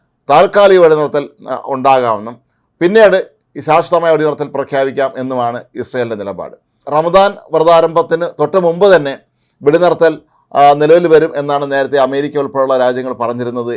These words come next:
എങ്കിലും ഇക്കാര്യത്തിൽ ഹമാസ് തീവ്രവാദികൾ നിരന്തരമായി, ആ, ഓരോരോ വിചിത്രമായ ആവശ്യങ്ങൾ മുന്നോട്ട് വയ്ക്കുന്നത് തന്നെയാണ്, ആ, ഇത്തരത്തിലുള്ള ഈ ചർച്ചകൾ പൊളിയാനുള്ള പ്രധാന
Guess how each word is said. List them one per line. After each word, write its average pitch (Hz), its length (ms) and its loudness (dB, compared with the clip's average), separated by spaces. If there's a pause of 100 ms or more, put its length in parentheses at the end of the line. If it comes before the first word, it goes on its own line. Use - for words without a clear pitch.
എങ്കിലും 104 300 -12 (380)
ഇക്കാര്യത്തിൽ 143 600 0 (240)
ഹമാസ് 165 420 0
തീവ്രവാദികൾ 139 640 0
നിരന്തരമായി, 160 800 2 (840)
ആ, 127 200 0
ഓരോരോ 170 640 4
വിചിത്രമായ 170 560 2 (200)
ആവശ്യങ്ങൾ 151 440 -2
മുന്നോട്ട് 147 360 -2
വയ്ക്കുന്നത് 139 440 -2
തന്നെയാണ്, 123 400 -6 (500)
ആ, 120 100 0
ഇത്തരത്തിലുള്ള 127 640 -2
ഈ 123 60 -6
ചർച്ചകൾ 123 360 -6
പൊളിയാനുള്ള 120 800 -4 (200)
പ്രധാന 143 480 0